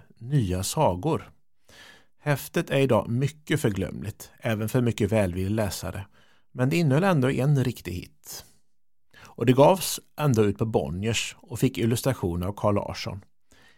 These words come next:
En ung Carl Larsson, ska väl sägas, som just kommit hem från Frankrike och antagligen behövde få ihop pengar. Men det ändrar inte saken.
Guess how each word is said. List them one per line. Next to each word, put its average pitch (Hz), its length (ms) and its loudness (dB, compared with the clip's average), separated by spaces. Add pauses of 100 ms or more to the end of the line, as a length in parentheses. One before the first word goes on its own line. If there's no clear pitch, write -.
(120)
En 123 200 0
ung 131 240 6
Carl 107 240 4
Larsson, - 340 -2
ska 104 140 -4
väl 92 80 -2
sägas, - 480 -6 (280)
som 120 200 0
just 104 260 4
kommit 107 280 2
hem 104 160 2
från 113 200 0
Frankrike 101 640 -4
och 110 140 -2
antagligen 101 460 0
behövde 104 180 0
få 107 120 -4
ihop 98 180 -2
pengar. 98 440 -8 (320)
Men 139 200 0
det 165 80 0
ändrar 143 280 2
inte 131 180 0
saken. - 400 -2